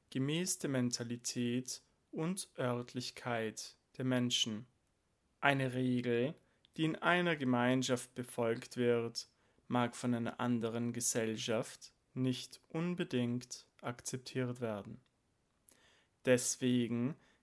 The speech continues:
ist die eine Gemeinschaft von einer anderen verschieden. Aber in fortgeschrittenen Seelen existiert keine Spur von Sektierertum, in Klammer, der Mentalität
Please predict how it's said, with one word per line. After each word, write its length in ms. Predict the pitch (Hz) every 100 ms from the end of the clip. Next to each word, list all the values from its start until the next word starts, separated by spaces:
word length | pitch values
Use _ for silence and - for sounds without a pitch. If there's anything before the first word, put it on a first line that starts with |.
| _
ist 260 | 147 127 -
die 100 | -
eine 320 | 139 156 180
Gemeinschaft 1040 | 170 135 117 113 113 110 120 127 - - - _ _
von 240 | - 131
einer 300 | 120 123 -
anderen 500 | 123 120 113 113 110
verschieden. 800 | 107 113 - 139 131 123 101 131 - _ _ _ _ _ - - _ -
Aber 140 | 151
in 120 | 160
fortgeschrittenen 1080 | 156 - 185 196 - - - 127 127 123 117
Seelen 640 | - - 117 113 113 117 123 _ _ _
existiert 800 | - - 127 - - 123 117 -
keine 380 | - 131 143 160
Spur 800 | - - - 127 120 117 120 123 _
von 240 | - - 110
Sektierertum, 1160 | 117 123 - 135 131 127 123 - 113 98 135 - _ _ - - _ _ _
in 160 | - 123
Klammer, 520 | 123 117 113 110 120 - _ _ _ _
der 80 | 131
Mentalität 1200 | 127 120 120 - 120 120 - 127 120 110 107 -